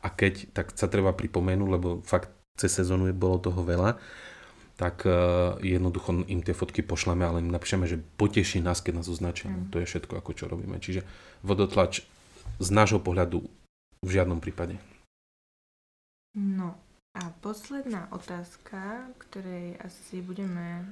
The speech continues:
Speaker 2: e, si myslím, že veľmi, e, venovať veľký čas, je, a ako komunikujeme s ľuďmi, a na fotení, ktorých fotíme, a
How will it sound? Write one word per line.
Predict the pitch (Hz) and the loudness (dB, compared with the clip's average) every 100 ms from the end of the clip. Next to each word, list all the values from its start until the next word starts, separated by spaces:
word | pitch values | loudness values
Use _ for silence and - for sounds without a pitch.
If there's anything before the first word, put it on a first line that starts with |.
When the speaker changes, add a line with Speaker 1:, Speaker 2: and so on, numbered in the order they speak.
| 220 | -14
Speaker 2:
e, | 190 175 175 - | -14 -12 -12 -16
si | - 196 | -16 -10
myslím, | 190 190 185 180 | -10 -10 -10 -8
že | 180 180 175 | -8 -8 -10
veľmi, | 190 190 190 175 175 | -8 -6 -6 -6 -6
e, | 190 - - _ _ _ _ 190 175 170 175 | -8 -14 -20 _ _ _ _ -14 -10 -10 -8
venovať | 185 190 190 175 170 | -6 -4 -4 -6 -6
veľký | 202 208 - - | -6 -6 -12 -16
čas, | - 185 240 - - - - - - | -10 -6 -6 -8 -20 -20 -20 -20 -10
je, | - 190 180 175 - - | -2 0 0 -2 -6 -2
a | 196 180 175 170 - | 0 0 -2 -4 -4
ako | 220 226 262 - | -6 -4 -8 -6
komunikujeme | 196 190 208 233 240 - 226 226 226 | -2 2 4 4 0 -2 0 2 2
s | 180 175 | 0 -4
ľuďmi, | 165 160 160 165 160 160 165 214 277 294 - - - - - | -6 -6 -6 -6 -4 -4 -2 -4 -6 -12 -20 -20 -20 -18 -10
a | 175 170 | -4 -2
na | 165 175 165 | 0 -2 -2
fotení, | - 165 - 160 160 202 | -4 -8 -6 -6 -4 -4
ktorých | 220 - 202 196 | -4 -6 -4 -6
fotíme, | - 180 170 - 165 147 151 151 247 294 - - - - - - - - - | -4 -4 -2 -4 -6 -8 -10 -8 -8 -10 -16 -18 -18 -20 -20 -20 -20 -20 -12
a | - | -8